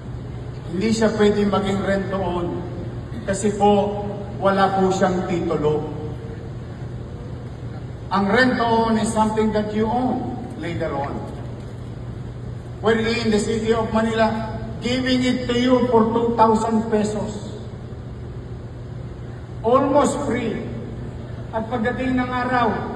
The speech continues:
ayaw mo na, umasenso ka na, lahat ng hinulog mong two thousand pesos, ibabalik pa sa iyo ng lungsod ng Maynila.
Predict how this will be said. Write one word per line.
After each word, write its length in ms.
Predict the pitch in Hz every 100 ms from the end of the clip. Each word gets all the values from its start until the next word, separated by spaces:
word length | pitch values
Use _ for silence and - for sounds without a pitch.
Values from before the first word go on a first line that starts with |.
| - - -
ayaw 400 | 208 220 226 233
mo 160 | 226 240
na, 400 | 233 208 - - - -
umasenso 480 | 220 226 220 240 233 226
ka 80 | 226
na, 480 | 226 214 - - - -
lahat 320 | 240 247 247
ng 160 | 226 220
hinulog 320 | 240 233 220
mong 240 | 226 226 226
two 80 | 220
thousand 400 | 220 220 220 208
pesos, 480 | 220 202 220 202 - - -
ibabalik 640 | 220 214 220 220 220 220 214 208
pa 80 |
sa 160 | 196 202
iyo 240 | 202 214 196 - - -
ng 200 | 202 196
lungsod 560 | 196 190 - 196 190 185
ng 120 | 170
Maynila. 800 | 160 156 147 151 147 147 147 147